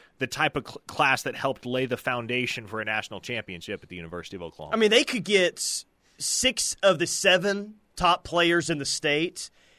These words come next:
Speaker 2: and all six of those, I would guess, are probably gonna end up being four-star or higher. The one player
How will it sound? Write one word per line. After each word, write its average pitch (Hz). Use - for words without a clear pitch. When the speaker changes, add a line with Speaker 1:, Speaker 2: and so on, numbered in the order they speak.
Speaker 2:
and 151
all 180
six -
of 175
those, 190
I 156
would 185
guess, 180
are 160
probably 165
gonna 170
end 165
up 165
being 165
four-star 160
or 123
higher. 143
The 160
one 196
player 202